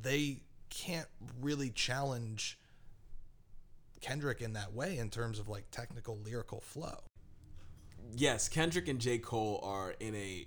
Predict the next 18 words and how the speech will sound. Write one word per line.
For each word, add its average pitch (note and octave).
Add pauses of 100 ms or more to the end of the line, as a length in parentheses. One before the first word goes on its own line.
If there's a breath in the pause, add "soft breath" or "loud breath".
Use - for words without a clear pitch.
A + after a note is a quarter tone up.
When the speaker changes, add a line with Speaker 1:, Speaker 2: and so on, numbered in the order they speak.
(120)
Speaker 2:
masterclass E2+
of E2+ (120)
M D#2+
C, - (300)
without D2
question. - (1040 loud breath)
Would A#2+
I B2+
say C#3
that B2+
they're B2+
the A#2+
only C3+
two C3
who B2+
exist G#2+
in G#2+
that G#2